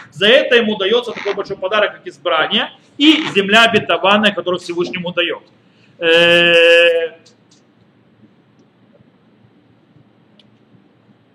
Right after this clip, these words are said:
но здесь нужно, э, кстати, интересно, что вот эта вот идея, что Всевышний избра-, избирает тех, которые достойны, по-, появляется в нескольких других тоже мидраш. Ещё один мидраш,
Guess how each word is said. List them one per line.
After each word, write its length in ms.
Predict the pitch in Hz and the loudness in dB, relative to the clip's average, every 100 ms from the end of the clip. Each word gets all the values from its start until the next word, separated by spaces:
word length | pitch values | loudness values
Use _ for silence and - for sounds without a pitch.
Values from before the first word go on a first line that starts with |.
| _ _ _ _ _ _ | _ _ _ _ _ _
но 140 | 165 180 | -6 -6
здесь 380 | 175 330 359 - | -2 -2 -2 -4
нужно, 520 | 262 294 226 247 240 | -6 -6 -6 -8 -6
э, 140 | 180 | -10
кстати, 220 | 180 208 202 | -4 -4 -2
интересно, 420 | 196 240 - 160 | -2 -2 -4 -8
что 160 | - | -12
вот 120 | 170 190 | -6 -6
эта 140 | 202 | -4
вот 200 | 196 190 | -8 -10
идея, 580 | 180 156 143 226 190 143 | -12 -10 -8 -4 -4 -4
что 840 | - - 156 143 139 139 135 135 - | -10 -12 -6 -4 -4 -4 -6 -8 -14
Всевышний 540 | - 170 214 180 180 | -10 -6 -6 -6 -10
избра-, 520 | 135 135 180 190 180 | -10 -4 0 0 -2
избирает 580 | 147 - 170 190 165 147 | -8 -8 -4 -2 -4 -6
тех, 180 | 196 - | -8 -8
которые 320 | 156 170 160 | -10 -8 -8
достойны, 680 | 160 - - 349 202 202 262 _ _ - | -8 -12 -8 -6 -6 -8 -12 _ _ -4
по-, 300 | 180 180 180 | -4 -4 -6
появляется 420 | 180 202 262 254 | -2 0 0 -2
в 40 | 240 | -6
нескольких 360 | 240 214 214 | -10 -10 -8
других 280 | 190 214 202 | -6 -6 -4
тоже 180 | 233 214 | -4 -4
мидраш. 380 | 185 156 120 - | -6 -10 -12 -10
Ещё 260 | 170 175 240 | -10 -4 -4
один 120 | 214 | -2
мидраш, 400 | 170 131 107 | -6 -10 -14